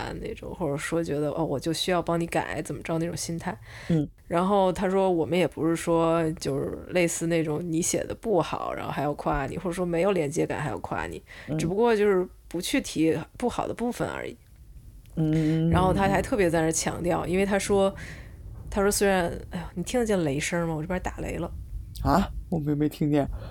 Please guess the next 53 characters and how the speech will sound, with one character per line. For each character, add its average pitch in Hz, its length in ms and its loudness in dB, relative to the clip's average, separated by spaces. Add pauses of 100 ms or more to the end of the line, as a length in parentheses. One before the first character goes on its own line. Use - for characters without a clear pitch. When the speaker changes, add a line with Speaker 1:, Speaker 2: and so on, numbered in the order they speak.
(960)
Speaker 1:
哦， 196 120 2
是 - 220 0
吗？ 160 200 -2
还 - 140 -4
挺 190 140 -2
大 156 140 0
声 196 200 0
儿 180 120 2
的。 - 100 -6 (220)
Speaker 2:
哦。 185 380 4 (600)
Speaker 1:
然 196 160 4
后 208 120 4
他 202 140 -2
还 220 180 4
特 - 140 -4
别 170 120 6
强 - 240 -4
调， 160 240 4
他 170 120 0
说 175 240 2
有 170 100 2
很 - 160 -4
多， 180 360 2 (440)
就 190 120 0
是 170 80 2
在 185 140 4
同 143 240 0
一 208 100 4
个 226 100 6
那 190 80 6
个 170 60 4
学 151 180 0
校 170 180 2
的 170 60 2
课 180 220 2
程 156 220 0
里 160 100 0
面， 98 220 -4 (240)
他 214 100 2
说 220 40 8
有 - 40 6
很 156 120 2
多 202 140 4
人 180 160 4
都 226 140 4
不 196 120 -2
是 165 80 2
用 160 100 2
这 143 80 0
种 101 120 -2
方 170 260 -6
式， - 200 -6
Speaker 2:
嗯。 - 180 -16